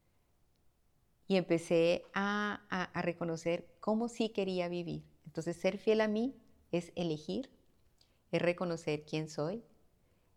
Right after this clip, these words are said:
es viajar interiormente e ir resignificando lo que aprendiste.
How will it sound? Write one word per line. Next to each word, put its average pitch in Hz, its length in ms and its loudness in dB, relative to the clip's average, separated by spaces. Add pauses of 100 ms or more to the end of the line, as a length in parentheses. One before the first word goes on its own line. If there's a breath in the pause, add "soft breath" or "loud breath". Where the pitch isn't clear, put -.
(180)
es 160 420 2
viajar 175 340 0
interiormente 165 960 -4 (840)
e 170 100 6
ir 170 140 4
resignificando 175 1120 -4 (240)
lo 175 120 -2
que - 80 -4
aprendiste. 175 600 -8